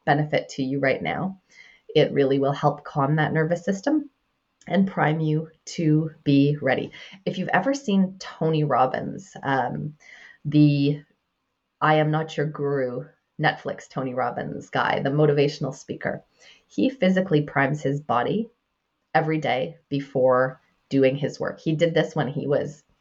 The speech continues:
nobody. Nobody knew who Tony Robbins was. And he still does this to this day. You can Google how Tony Robbins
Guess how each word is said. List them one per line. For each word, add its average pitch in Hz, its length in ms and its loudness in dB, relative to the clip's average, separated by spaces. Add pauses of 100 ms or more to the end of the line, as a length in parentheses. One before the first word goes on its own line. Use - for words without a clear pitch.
(220)
nobody. 151 400 2
Nobody 139 340 2
knew 139 180 0
who 143 120 -2
Tony 135 240 0
Robbins 139 300 2
was. 262 220 2 (440)
And 262 100 4
he 294 60 4
still 285 220 0
does 160 200 2
this - 240 -6 (640)
to 220 260 2
this 165 260 4
day. 127 300 0 (220)
You - 140 0
can 277 200 4
Google 190 460 0 (300)
how 165 320 0
Tony 156 380 -8
Robbins 143 600 -6